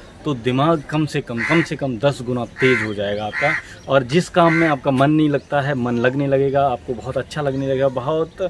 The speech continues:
अ, मतलब mind आपका एकदम ऐसे समझ लो शीतल हो जाएगा। जिनके दिमाग में गर्मी रहती है, tension रहती है,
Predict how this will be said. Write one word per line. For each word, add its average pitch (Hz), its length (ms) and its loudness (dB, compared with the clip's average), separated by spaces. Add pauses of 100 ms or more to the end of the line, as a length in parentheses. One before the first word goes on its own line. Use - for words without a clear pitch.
(440)
अ, 143 240 2 (760)
मतलब 143 280 -4 (200)
mind 175 600 4
आपका 175 540 2
एकदम 160 440 0
ऐसे 143 220 0
समझ 120 280 -6
लो 160 200 -6 (280)
शीतल 185 380 4
हो 117 160 -2
जाएगा। 98 360 -10 (340)
जिनके 139 260 -2
दिमाग 131 280 0
में 127 180 -2
गर्मी 127 260 2
रहती 113 380 -6
है, 113 220 -6 (360)
tension 156 400 0
रहती 113 420 -6
है, 113 140 -10